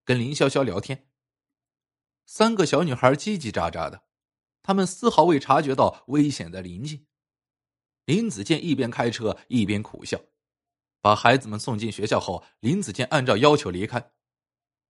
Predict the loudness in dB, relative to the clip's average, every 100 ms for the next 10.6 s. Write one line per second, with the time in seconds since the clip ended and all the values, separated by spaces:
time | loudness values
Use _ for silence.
0 | _ 0 2 0 2 2 2 2 4 4
1 | 2 0 -2 -4 -6 -4 -2 0 0 0
2 | 0 -4 -4 -8 -10 _ _ _ _ _
3 | _ _ _ _ _ 0 4 4 4 2
4 | 2 0 0 -2 0 2 4 4 2 0
5 | -2 -10 -12 -14 -16 _ _ _ _ _
6 | _ _ _ 0 0 0 -4 -6 -4 -4
7 | -2 0 0 -2 -6 -2 -2 -2 -6 -8
8 | _ -4 -2 0 2 2 2 -2 -2 -6
9 | -8 -8 -8 _ _ _ _ _ _ _
10 | _ _ _ -2 -2 -4